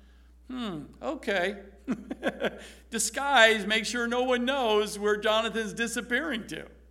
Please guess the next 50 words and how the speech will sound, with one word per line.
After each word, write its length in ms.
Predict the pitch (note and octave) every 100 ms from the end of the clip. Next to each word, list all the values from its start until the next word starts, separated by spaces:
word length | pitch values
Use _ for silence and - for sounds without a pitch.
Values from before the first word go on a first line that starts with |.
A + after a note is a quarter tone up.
| - - - - -
'Cause 200 | A3 G3+
he's, 200 | C4 - - - - -
I, 240 | - B3+ A#3
he 560 | G#3 - G#3 C4 C4+
knew 360 | C4 C#4+ E4 C4
that, 560 | A3 G#3 F3 G#3+ G#3+
no 180 | G#3 C#4
question, 540 | - A#3+ C#4 C#4+ B3 F#3+
Saul 440 | - C4+ C#4 B3+
is 80 | F#3+
gonna 220 | A#3 G#3+
have 320 | F#3 A#3 A3
his 260 | F3 B3 F#3
little 240 | G#3 F#3+
s-, 120 | F#3 - - - -
stew 380 | - - D4 D4+
pigeons 580 | - G3+ G3 F#3+ G3 G3 - - -
all 340 | A#3+ C4 B3+
around 540 | A3+ A#3 C#4+ B3+ G#3 G#3
looking 320 | D#4 - B3+
to 80 | G3+
see 200 | G3+ B3
what 200 | A3+ G3+
his 200 | A3+ A3+
son 200 | A#3 A#3
is 120 | G#3
gonna 200 | F3 A3
do 320 | E3+ A#3+ D#4
and 100 | G3+
where 160 | F#3 A3+
he's 140 | G#3 G3+
gonna 160 | G#3+
go 300 | F3+ C4 C4+
so 120 | -
they 120 | G#3 F#3
could 200 | F#3+ -
follow 400 | B3 D4 G#3+ F#3
him 80 | F#3 - -
and 120 | -
have 200 | F#3+ A3+
some 120 | G#3+ F#3+
scouts 380 | - B3 B3
follow 360 | - B3 C#4+ G#3+
him 260 | G#3 G3+ -
to 80 |
find 260 | - A#3 A#3
out 160 | A#3 A#3
where 380 | A#3 - - -
David 340 | C4 F4+ E4
is. 380 | - - -